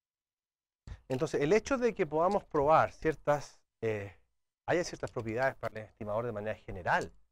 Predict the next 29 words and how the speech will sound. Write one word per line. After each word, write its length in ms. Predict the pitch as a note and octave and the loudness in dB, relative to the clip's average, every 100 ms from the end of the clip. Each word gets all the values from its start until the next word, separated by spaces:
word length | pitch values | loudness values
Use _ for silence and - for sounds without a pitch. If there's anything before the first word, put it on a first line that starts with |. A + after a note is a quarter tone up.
| _ _ _ _ _ _ | _ _ _ _ _ _
significa 280 | - G2+ C#3 | -10 -4 -4
que 60 | B2 | -4
es 40 | |
muy 140 | A#2+ C#3+ | -4 -2
bueno, 320 | C3 F3 A#2+ | 2 2 2
porque 160 | G#2 G2 | -4 -4
para 180 | G#2 | -4
cualquier 320 | G#2 G#2 - D3+ | -4 -4 -4 -6
distribución 360 | D3+ C3+ D#3+ | -6 -4 -2
que 80 | D3+ | -2
nosotros 240 | C3 C#3 - | -4 -6 -6
tengamos 540 | C3+ C3+ C3+ D3 - _ _ _ - | -2 0 0 -2 -10 _ _ _ -10
en 80 | A#2+ | -8
este 160 | - | -4
contexto, 580 | C#3+ D#3 E3 D#3+ - E3 - _ _ _ - | -4 0 2 0 -2 -12 -12 _ _ _ -2
vamos 200 | B2+ B2+ | -2 0
a 80 | B2+ | -2
poder 420 | A2 A#2 B2+ B2+ - | 2 4 4 0 -8
entonces 480 | A2 B2+ B2 - B2 | -8 -4 -4 -2 -4
afirmar 420 | - G#2+ A#2+ D3 | -4 -2 2 2
esas, 320 | D3 D3 C#3 - _ _ | 2 -2 -2 -10 _ _
esas, 160 | - - | -14 -12
esas 180 | - A2+ | -10 -8
propiedades. 540 | B2 G#2+ B2 G#2 D#2+ - _ _ _ _ - | -8 -4 0 0 -2 -14 _ _ _ _ -2
La 100 | B2+ | 0
primera 260 | E3 A#3+ | 2 0
propiedad 560 | G3+ E3 F3 E3+ A#2 C#3 - _ _ _ | 0 -2 2 2 2 -2 -12 _ _ _
es 120 | C#3 C#3 | -8 -6
que 360 | - C#3 C#3+ | -2 -2 -2